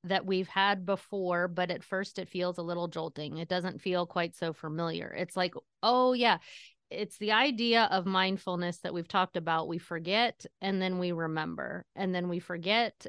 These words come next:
and then we remember. So this is a pause where we say, "Okay, I know what's coming next. The holidays are upon us. I know what this has done to me in the past has maybe made me overly tired or grouchy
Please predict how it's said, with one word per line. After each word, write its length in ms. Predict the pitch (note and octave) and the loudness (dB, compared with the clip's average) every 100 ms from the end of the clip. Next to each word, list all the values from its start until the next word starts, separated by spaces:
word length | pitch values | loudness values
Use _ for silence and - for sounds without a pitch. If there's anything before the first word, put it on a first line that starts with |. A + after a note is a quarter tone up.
| - | -6
and 140 | F#3+ | -4
then 120 | F#3+ | -2
we 120 | F#3 F3+ | -2 -2
remember. 580 | E3+ E3 E3 D#3+ E3 | -2 -2 -4 -4 -6
So 220 | E3 - G3+ | -4 0 2
this 240 | G#3+ G#3+ | 2 0
is 160 | G#3+ G3 | 0 2
a 120 | F3+ | 0
pause 640 | - - C4 C4 G3+ F#3 F#3 | -2 -2 4 6 6 4 0
where 180 | F#3 F#3 | -2 -2
we 140 | F3+ | -4
say, 440 | - F3+ F3 E3+ E3+ - - _ _ _ - | -2 0 2 2 -2 -12 -20 _ _ _ 4
"Okay, 760 | C4+ C4+ - G#3 E3+ E3+ F3 - | 8 6 6 -2 0 -2 -4 -4
I 180 | G#3 B3 | 0 2
know 200 | B3+ A#3+ | 2 2
what's 240 | A3+ A3 | 0 -2
coming 400 | - G3+ F#3 F3 | -4 -4 -2 -4
next. 520 | E3 D#3 E3 - - - _ _ | -4 -6 -8 -12 -20 -20 _ _
The 140 | F#3 | 0
holidays 640 | F3+ A3 A#3 A#3+ A3 G#3+ G#3 | 4 6 6 4 4 2 2
are 180 | F#3+ F#3 | -2 -2
upon 400 | F3+ E3+ E3 E3 | -4 -6 -6 -6
us. 320 | E3 F3+ - | -8 -10 -8
I 120 | - F#3 | -2 0
know 300 | F#3+ G3+ A3+ | 2 2 2
what 200 | A3+ G#3+ | 2 0
this 200 | G3+ F#3+ | -2 -2
has 160 | G3+ E3+ | -4 -4
done 220 | F3 F3 | -4 -4
to 120 | F3 F3+ | -4 -4
me 220 | F3 E3+ | -2 -2
in 100 | E3+ | -4
the 80 | E3 | -6
past 540 | - - - - - - | -6 -4 -4 -10 -16 -8
has 400 | - E3 D#3+ - - - - _ - | -4 -2 -4 -12 -20 -20 -20 _ -6
maybe 300 | F#3 F#3+ G3 | -2 0 0
made 260 | F3+ F3+ F3 | 0 0 0
me 240 | F3+ E3 - | -2 -4 -2
overly 540 | G3 F#3+ G3 F#3+ F#3 | -4 -2 -2 -2 -4
tired 640 | F3+ F3+ F3+ F3 E3+ E3 D#3+ | -2 -2 0 2 0 -2 -2
or 220 | E3 F3 | -4 -4
grouchy 800 | F3 F3+ F3+ - - F3 E3+ D#3+ | -2 0 -2 -4 -4 -2 -2 -2